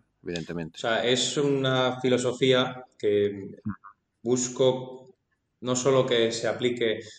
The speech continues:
Speaker 2: en las inversiones o negocios, sino que te la puedes llevar a cualquier área de tu vida, ese
Speaker 1: Exactamente.
Speaker 2: concepto de, de riesgo asimétrico. Voy a compartirte dos más, dos ejemplos más reales, para que, de nuevo, después de escuchar este podcast,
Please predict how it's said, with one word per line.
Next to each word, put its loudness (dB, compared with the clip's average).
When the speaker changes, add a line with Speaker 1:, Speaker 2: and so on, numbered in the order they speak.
Speaker 2:
en -8
las -4
inversiones -6
o -10
negocios, 0
sino -8
que -8
te -8
la -6
puedes -2
llevar 4
a 0
cualquier -4
área -4
de -8
tu -6
vida, 0
ese -12
Speaker 1:
Exactamente. -4
Speaker 2:
concepto 0
de, -2
de -4
riesgo 0
asimétrico. -4
Voy 2
a 4
compartirte 4
dos 4
más, 0
dos -2
ejemplos -4
más -2
reales, 0
para -6
que, -6
de -2
nuevo, 0
después -6
de -2
escuchar 0
este -4
podcast, 0